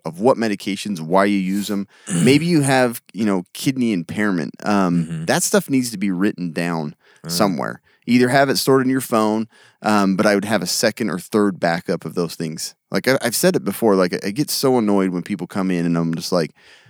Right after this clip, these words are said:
Speaker 1: "All right, well, you're on these medicines, or who put you on them, or what do you on them for?" And they're like, "I don't know, it's in the chart." And I'm like, "You're an idiot. You will
Speaker 2: Yeah.
Speaker 1: die
Speaker 2: Yeah.
Speaker 1: quickly." And so, and other medications, they have multiple uses. Um, metoprolol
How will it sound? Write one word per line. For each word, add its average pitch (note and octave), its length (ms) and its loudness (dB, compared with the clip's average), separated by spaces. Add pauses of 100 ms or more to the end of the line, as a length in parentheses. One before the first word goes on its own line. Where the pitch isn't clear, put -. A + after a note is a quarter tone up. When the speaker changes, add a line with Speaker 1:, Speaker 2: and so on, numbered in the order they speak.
(140)
Speaker 1:
"All A#2+ 80 2
right, A2+ 120 6
well, G#2+ 120 2
you're A#2+ 160 6
on A#2+ 140 4
these A#2+ 300 0
medicines, A2+ 520 0
or F#2+ 160 0
who A2+ 140 -4
put B2+ 160 -2
you G#2 160 -2
on G2 160 0
them, F#2+ 180 0
or G2 60 0
what G#2 100 0
do G#2 60 0
you F#2 100 0
on F#2+ 160 0
them F2 140 -2
for?" F#2+ 180 -2
And F2+ 80 2
they're E2+ 100 2
like, G2 120 -2
"I - 40 2
don't C3 120 6
know, A#2+ 160 4
it's A#2+ 140 0
in C3 100 2
the A2 80 -2
chart." B2+ 400 2
And A2 80 -4
I'm G2 100 0
like, E2+ 180 -2
"You're F#2+ 120 0
an D2+ 80 -2
idiot. - 260 -4 (220)
You C#3+ 180 2
will C3+ 120 4
Speaker 2:
Yeah. - 40 0
Speaker 1:
die B2 260 4
Speaker 2:
Yeah. G2+ 140 -4 (220)
Speaker 1:
quickly." F#2 560 -2 (560)
And C3 180 2
so, C#3 420 6
and C3 300 2
other D#3+ 200 4
medications, A#2 680 0
they B2 120 0
have C3 120 0
multiple A2 440 0
uses. G#2+ 500 -4 (100)
Um, F2 440 0 (360)
metoprolol F2+ 680 -2